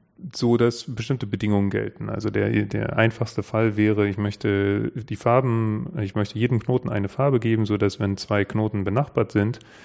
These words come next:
also die beiden Länder eine gemeinsame Grenze haben, äh, dass die beiden Farben sich unterscheiden. Und das will ich weiterhin so tun, dass ich möglichst wenig Farben benutze insgesamt. Das heißt, ich darf mehrere Länder rot färben, solange es keine nachbarschaftlichen Beziehungen dazwischen gibt.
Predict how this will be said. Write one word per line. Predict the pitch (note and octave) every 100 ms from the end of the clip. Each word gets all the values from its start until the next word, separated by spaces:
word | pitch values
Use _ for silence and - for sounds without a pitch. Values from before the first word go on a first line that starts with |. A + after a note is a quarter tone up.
| - -
also | A2 -
die | G2
beiden | G#2 G2+
Länder | G#2+ A#2 A2
eine | G#2
gemeinsame | G2+ G#2+ G2+ G2+ G2+
Grenze | G#2+ G2+ G2+
haben, | G2+ G2 G2 - - - _ -
äh, | G2+ F#2+
dass | G#2 -
die | - G2+
beiden | G2 F#2+ F#2+
Farben | - G2 F#2+
sich | F#2+ F#2+
unterscheiden. | A2 G#2+ C3+ B2 G#2 D3 -
Und | C3+ G#2+
das | G#2+ A2+
will | G2+
ich | G2+ -
weiterhin | G#2+ C#3 C3 A#2 A#2+
so | G#2+ A2+
tun, | B2 - C3
dass | A#2 G#2+
ich | G2+
möglichst | A#2+ - G2+ A2+
wenig | G#2 G2
Farben | - F#2+ F#2 F#2 _ _ _ -
benutze | G2+ F#2+ - -
insgesamt. | A2+ F#2 - G#2+ F#2+
Das | G#2+ -
heißt, | G2+
ich | A2
darf | G#2 A#2 - -
mehrere | - G#2+ A#2 A2+ G#2+
Länder | G2+ G#2+ G2+
rot | F#2 G#2 B2
färben, | - A2+ D3 D3+
solange | A#2+ A2 A2+
es | G#2+
keine | A2+ G#2+ G#2 G2+ G#2
nachbarschaftlichen | G#2 G2 - - G2 - G2+
Beziehungen | G2 - F#2+ F#2+
dazwischen | G2+ - A2+ A#2+
gibt. | A2+ -